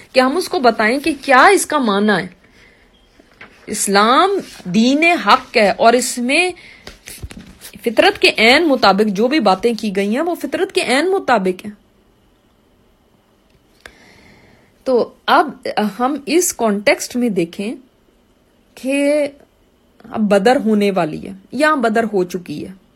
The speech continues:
चलो जो भी हम समझें, अगर ये दोनों सूरतों में ये, अ, बात आती है, तो थोड़ा सा ये समझ लीजिए कि हमने past में पढ़ा है कुरान पाक में कि कौमें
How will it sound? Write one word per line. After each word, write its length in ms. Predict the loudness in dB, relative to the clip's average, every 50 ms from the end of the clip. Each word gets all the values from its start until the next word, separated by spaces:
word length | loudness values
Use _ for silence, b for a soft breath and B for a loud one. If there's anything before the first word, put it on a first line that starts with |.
| _
चलो 220 | -10 -8 -6 -6 -6
जो 260 | -6 -4 -4 -4 -4
भी 300 | -4 -4 -4 -6 -6 -8 -10 -12
हम 240 | -10 -10 -10 -12
समझें, 560 | -14 -14 -12 -8 -8 -6 -6 -6 -4 -4 -4 -4
अगर 300 | -6 -6 -6 -6 -6 -6
ये 160 | -8 -8 -10
दोनों 460 | -6 -4 -4 -2 -2 -2 -4 -4 -6 -8 -12 _
सूरतों 360 | -16 -12 -12 -10 -8 -8 -6
में 160 | -6 -6 -6
ये, 220 | -6 -6 -6 -6 -8
अ, 80 | -10 -14 _ _ _ _ _ _ _ _ _ _ _ _ _ _ _ _ _ -14 -10 -8 -8 -8 -8 -10
बात 360 | -8 -6 -4 -2 -2 -4 -4 -6
आती 380 | -6 -6 -6 -6 -6 -4 -4
है, 160 | -4 -4 -6 b b b b b b b b b b b b b b b b b b b b b b b b b _ _ _ _ _
तो 180 | -2 0 0 0
थोड़ा 440 | 0 -2 -2 0 2 2 2 2 0
सा 120 | 0 0
ये 240 | -2 0 0 -2 -2
समझ 360 | -4 -4 -2 0 0 0 0
लीजिए 500 | -2 -4 -4 -4 -4 -4 -2 -2 -2 -2
कि 180 | -4 -6 -6 -6
हमने 360 | -6 -4 -4 -2 -2 -4 -4 -6 -10 _ _ _ _ _ _ _ _ -2
past 460 | 0 0 0 0 -2 -4 -6 -6 -6
में 160 | -6 -6 -6
पढ़ा 280 | -4 -2 -2 -2 -2 -2
है 320 | -4 -4 -4 -6 -6 -6
कुरान 460 | -8 -8 -8 -8 -8 -6 -6 -6 -8
पाक 380 | -6 -6 -6 -6 -6 -8 -8 -8
में 220 | -6 -6 -6 -6
कि 120 | -6 -6 -8
कौमें 680 | -6 -6 -6 -4 -4 -2 -2 -2 -2 -2 -2 -4 -6